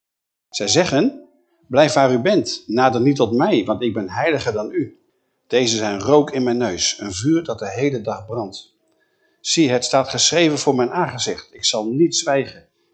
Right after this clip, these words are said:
maar ik zal het vergelden. Ja, ik zal het vergelden in hun boezem. Uw ongerechtigheden en de ongerechtigheden van uw vaderen tegelijk, zegt Yahweh,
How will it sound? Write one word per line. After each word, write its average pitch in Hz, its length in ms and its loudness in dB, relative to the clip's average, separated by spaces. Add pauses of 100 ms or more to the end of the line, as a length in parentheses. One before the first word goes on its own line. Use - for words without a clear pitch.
maar 208 140 -4
ik 202 80 -8
zal 120 200 -4
het 107 120 -12
vergelden. 104 540 -6 (180)
Ja, 123 440 -6 (600)
ik 107 140 -8
zal 123 160 2
het 120 120 -2
vergelden 139 460 0
in 127 60 0
hun 120 180 2
boezem. 127 540 -2 (460)
Uw 127 120 -4
ongerechtigheden 135 920 0
en 113 100 -4
de 113 100 -2
ongerechtigheden 127 840 -6
van 110 140 -8
uw 101 80 -6
vaderen 120 460 -4
tegelijk, 113 760 -12 (240)
zegt - 320 -4
Yahweh, 117 480 -4